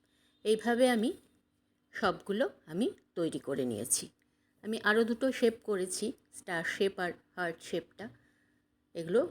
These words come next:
সবই কিন্তু অনলাইনে কুকিজ কাটারগুলো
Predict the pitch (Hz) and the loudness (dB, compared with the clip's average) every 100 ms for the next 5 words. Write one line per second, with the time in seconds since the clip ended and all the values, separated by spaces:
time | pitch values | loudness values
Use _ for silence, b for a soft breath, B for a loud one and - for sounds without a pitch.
0 | - - - 170 180 185 180 - 453 - | -4 -6 -2 0 0 0 -2 -2 -4 -2
1 | 160 151 160 196 466 - _ _ _ _ | -4 0 0 0 -2 -6 _ _ _ _
2 | _ _ _ - 175 170 160 - 165 170 | _ _ _ -20 -12 -8 -8 -6 -4 -2
3 | 165 208 | 0 0